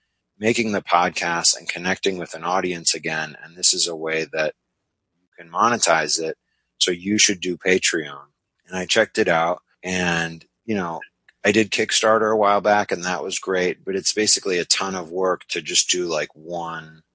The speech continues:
funding moment. It's a lot of work around just, like, one moment of money.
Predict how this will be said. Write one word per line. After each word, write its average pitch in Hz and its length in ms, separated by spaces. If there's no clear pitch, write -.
funding 92 520
moment. 98 580
It's - 100
a 87 80
lot 82 260
of 78 140
work 85 320
around 73 420
just, - 180
like, 73 140
one 80 500
moment 82 400
of 73 120
money. 78 360